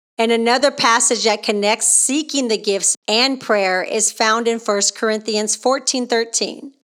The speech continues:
"Therefore, one who speaks in a tongue should pray that he may interpret." Paul is speaking about a believer who already has a spiritual gift of speaking in tongues, and he tells her to ask God for the spiritual gift of interpretation of tongues.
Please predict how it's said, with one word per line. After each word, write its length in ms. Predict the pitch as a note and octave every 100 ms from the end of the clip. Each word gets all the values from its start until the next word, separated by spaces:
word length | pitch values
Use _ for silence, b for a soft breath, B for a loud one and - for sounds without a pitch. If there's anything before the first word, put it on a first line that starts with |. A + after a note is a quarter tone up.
| _ -
"Therefore, 560 | A3 A#3+ B3+ A#3 G3+
one 240 | F3+ A3 C4+
who 160 | C#4
speaks 500 | D#4 - - B3+ B3+
in 60 | B3
a 80 | A3
tongue 360 | A3 C4+ C4
should 280 | B3 - G3+
pray 240 | - A#3+ A#3
that 220 | A3 G#3+
he 180 | A#3+ B3+
may 280 | A3+ G#3+
interpret." 640 | G#3+ G#3+ - A#3+ A#3+ G#3 - _ _ _ _
Paul 280 | - B3 C#4+
is 80 | D#4+
speaking 440 | - - B3+ B3+
about 240 | A#3 G#3+ G#3+
a 60 |
believer 560 | F#3+ G3 F#3+ A3+ A#3 A#3
who 200 | A3 A3
already 460 | - A#3 B3+ C4 C4
has 300 | A#3 A3 G#3
a 40 |
spiritual 540 | - - G#3 G#3 A3
gift 300 | G3+ - G#3
of 100 | G#3
speaking 460 | - - G3+ F#3 G3+
in 140 | G3
tongues, 580 | F#3+ A3+ G3 D#3+ - - - _ -
and 100 | A#3+
he 80 | A#3+
tells 460 | - C4 C#4 C#4+
her 140 | C#4 A3+
to 120 | G#3+
ask 440 | - A#3 B3+ -
God 260 | G#3+ G3+ G3+
for 140 | A3+
the 100 | G3+
spiritual 560 | G3 - G#3+ G#3+ G#3+ A#3
gift 380 | A3+ G3 F#3 G#3
of 120 | G3+
interpretation 960 | - G#3 - C4+ D4 C#4+ G#3+ G#3 A#3
of 140 | G#3+ G#3+
tongues. 600 | A#3+ A#3 - - -